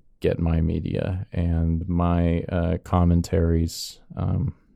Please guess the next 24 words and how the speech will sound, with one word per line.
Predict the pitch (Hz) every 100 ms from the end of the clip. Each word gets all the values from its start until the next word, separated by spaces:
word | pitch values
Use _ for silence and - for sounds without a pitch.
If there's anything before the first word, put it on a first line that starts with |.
| _ _ -
on | 101 92 87 87
the | 90
day-to-day, | 85 85 85 87 - - - -
because | - - 92 87 -
both | - 101 98 -
Bad | 95 92 90
Faith | 92 90 90 - -
and | 107 92 87
Breaking | 95 92 104 95
Points, | - 95 95 95 - - - _ _ _ _ _
they're | - 87
long | 82 92 92 104 113
form. | - 131 139 147 160 - _ _ _ _
They're | 117 101 95 95 92
not, | 92 95 98 - - -
uh, | 98 98 95
just | 101 95
looking | 104 110 104
for | - 101
sound | - 98 101 101
bites | 107 110 113 - - - -
and | 104 98 98 98 95
to | 101
cause, | - - 95 95 95 95 - -